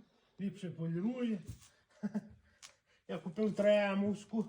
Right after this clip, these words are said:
до речі, досить хороша. Знімайте те, що я показую. <laughs> Так сюди. І на,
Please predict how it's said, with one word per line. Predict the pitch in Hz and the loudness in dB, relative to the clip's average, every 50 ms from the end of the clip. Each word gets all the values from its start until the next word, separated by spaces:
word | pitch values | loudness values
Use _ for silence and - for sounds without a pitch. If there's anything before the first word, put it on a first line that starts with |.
| - - | -4 -4
до | 165 190 | 0 2
речі, | 202 202 196 - 185 | 2 2 2 0 0
досить | 175 202 180 - - - | 0 0 0 -2 -6 -12
хороша. | - 151 175 180 180 180 175 - - 190 - - _ _ _ _ _ _ _ _ _ _ - - - - - - - _ _ _ _ - _ - | -6 -4 -2 0 0 0 -2 -4 -8 -12 -14 -14 _ _ _ _ _ _ _ _ _ _ -16 -16 -16 -18 -20 -20 -20 _ _ _ _ -20 _ -14
Знімайте | 156 151 151 160 170 190 190 180 160 156 | -8 -4 -2 -2 0 0 -2 -4 -6 -6
те, | - 190 | -8 -8
що | 165 - 202 | -4 -2 -2
я | 180 | -2
показую. | 170 - - 269 269 233 185 135 135 127 113 - - - - - - - - - - - - - - - - | -2 -2 0 2 2 2 2 0 -2 -2 -4 -8 -14 -20 -20 -20 -20 -20 -20 -20 -18 -18 -16 -16 -16 -6 -6
<laughs> | 208 - - - - - - - - _ _ | -4 -4 -6 -10 -20 -20 -20 -20 -20 _ _
Так | - 180 180 160 | -4 -2 -2 -2
сюди. | - 170 165 170 165 135 - - - - _ - - - - - - - - - - - - 220 247 285 285 - - - 196 | -2 0 2 2 2 2 0 -6 -16 -20 _ -20 -20 -20 -20 -20 -20 -20 -20 -20 -18 -12 -8 -6 -4 -2 -2 -4 -4 -2 0
І | |
на, | 202 214 202 | 0 0 0